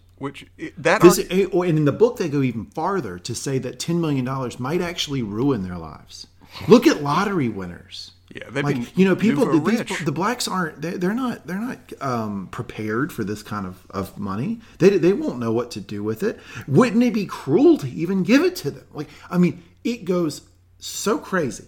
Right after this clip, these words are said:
Speaker 2: <laughs>
Speaker 1: Yeah.
Speaker 2: And, like, the idea that, like, you would, you would make a choice on giving this money to the, to the folks based on, like, what they would do with it. Like, oh, give me a break.
Speaker 1: Yeah, it,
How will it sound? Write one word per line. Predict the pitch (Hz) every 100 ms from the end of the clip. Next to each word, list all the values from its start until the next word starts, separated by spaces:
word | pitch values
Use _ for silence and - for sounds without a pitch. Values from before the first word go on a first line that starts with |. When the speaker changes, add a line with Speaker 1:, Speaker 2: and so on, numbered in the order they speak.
| - -
Speaker 2:
<laughs> | 147 - - 370 - -
Speaker 1:
Yeah. | -
Speaker 2:
And, | 214 202
like, | 190
the | 185
idea | 180 285 247 233
that, | 143 135
like, | 135 160
you |
would, | 143 139 143
you | 143
would | 131
make | 117 147 147
a |
choice | - - 160 - - - -
on | 117 117
giving | 101 127 160
this | 127 -
money | 98 101 127
to | 135 117
the, | 101 113 -
to | 110
the | 113
folks | 139 160 185 - - - - 120
based | 147 147 160
on, | 143
like, | 113 - - -
what | - 110 160 139
they | 127
would | 113 92
do | - 98
with | 110 165
it. | 208 247 - - -
Like, | 113 -
oh, | 127 73
give | - 110
me | 87
a | -
break. | - - - -
Speaker 1:
Yeah, | 143 120
it, | 123 143